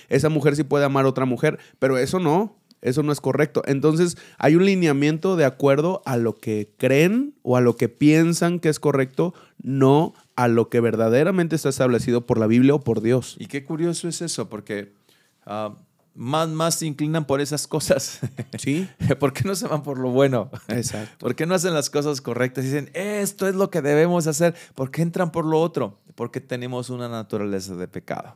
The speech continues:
Speaker 1: Sí.
Speaker 2: que nos inclina hacia el mal. El apóstol Pablo habla y dice así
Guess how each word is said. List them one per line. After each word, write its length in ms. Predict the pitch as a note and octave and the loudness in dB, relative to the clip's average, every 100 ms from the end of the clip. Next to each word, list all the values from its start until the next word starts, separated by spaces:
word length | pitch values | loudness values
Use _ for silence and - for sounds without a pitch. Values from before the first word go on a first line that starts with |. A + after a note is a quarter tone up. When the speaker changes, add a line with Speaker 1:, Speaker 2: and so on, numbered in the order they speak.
| _ | _
Speaker 1:
Sí. 260 | - G#2+ G#2 _ | -18 -16 -16 _
Speaker 2:
que 140 | G2+ | -8
nos 220 | G#2+ G#2 | -6 -6
inclina 500 | A2 G2+ A#2 A#2 A#2 - _ - | -8 -6 -6 -4 -8 -12 _ -10
hacia 380 | G#2 G#2 - G#2+ | -8 -8 -8 -8
el 100 | F#2+ | -8
mal. 280 | E2+ - _ _ _ _ _ - | -10 -12 _ _ _ _ _ -8
El 140 | C3 | -4
apóstol 400 | C#3+ G3+ G3 G#3 | -4 -4 -4 -2
Pablo 340 | F#3 F3 E3+ | -2 -2 0
habla 320 | C#3 A2+ D2 - _ _ _ _ _ _ _ _ _ | 0 0 -8 -14 _ _ _ _ _ _ _ _ _
y 80 | A2+ | -6
dice 320 | B2 B2 A#2+ | -4 -2 -4
así 260 | G#2+ D#2+ | -6 -10